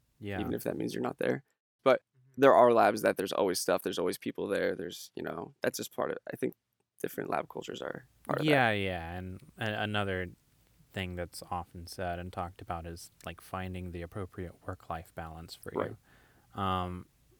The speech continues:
Speaker 1: but, like, thinking about a situation like that where, like, oh, I can, I can get my work done and sort of turn off.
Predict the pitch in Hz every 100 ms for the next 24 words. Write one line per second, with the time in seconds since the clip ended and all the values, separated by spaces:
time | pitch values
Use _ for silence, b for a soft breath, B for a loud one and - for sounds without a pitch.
0 | - 117 107 98 - _ _ - 113 -
1 | 123 113 113 104 98 117 98 107 - 98
2 | 90 87 101 98 95 90 87 - b b
3 | b - 113 131 127 135 151 131 113 107
4 | 98 95 92 - 92 90 87 87 - 98
5 | 90 - 98 90 90